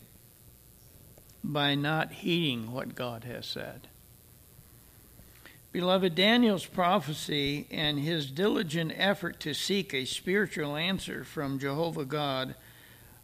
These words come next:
are amazing to contemplate.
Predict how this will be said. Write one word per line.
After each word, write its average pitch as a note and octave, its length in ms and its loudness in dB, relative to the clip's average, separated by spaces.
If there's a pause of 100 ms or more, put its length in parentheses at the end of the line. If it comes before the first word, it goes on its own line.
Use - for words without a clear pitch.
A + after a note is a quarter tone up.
(180)
are D#3 260 2
amazing D#3 720 2
to E3+ 120 -4
contemplate. F3+ 920 0